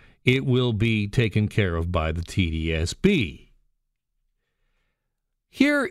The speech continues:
is my best description of the agenda. It is a colorful drawing, very primitive in a way, very sort of stick drawing, of a planet, a world,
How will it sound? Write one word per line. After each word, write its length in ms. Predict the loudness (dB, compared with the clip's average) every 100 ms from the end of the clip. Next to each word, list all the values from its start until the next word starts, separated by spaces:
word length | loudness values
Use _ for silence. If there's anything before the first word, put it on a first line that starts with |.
| 0
is 360 | 0 2 0 0
my 340 | 0 2 0
best 520 | 0 0 0 0 -2
description 800 | -2 0 0 0 0 0 2 0 0
of 280 | 0 2 0
the 220 | 0 2
agenda. 640 | 0 0 -2 -4 -10 -12 -16 _ _ _ _ _ _ _ _ _ 0
It 160 | 2 2
is 680 | 2 2 2 0 -4 -6 -10 _ _
a 160 | 2 2
colorful 640 | 2 2 2 0 2 0
drawing, 680 | 2 2 2 2 2 0 -2 -6 -8 0
very 460 | 2 4 2 0
primitive 600 | -2 2 4 4 2 2
in 340 | 2 2 0 -4 -2
a 60 | 0
way, 300 | 2 2 2
very 280 | 2 0 0
sort 220 | 0 0
of 120 | 0
stick 440 | -4 0 0 2 0
drawing, 480 | 0 0 0 -2 -2 -8 -20 -20 _ _ 0
of 140 | 2
a 80 | 2
planet, 500 | 2 2 2 0 -2 0
a 80 |
world, 500 | 2 2 0 0 -4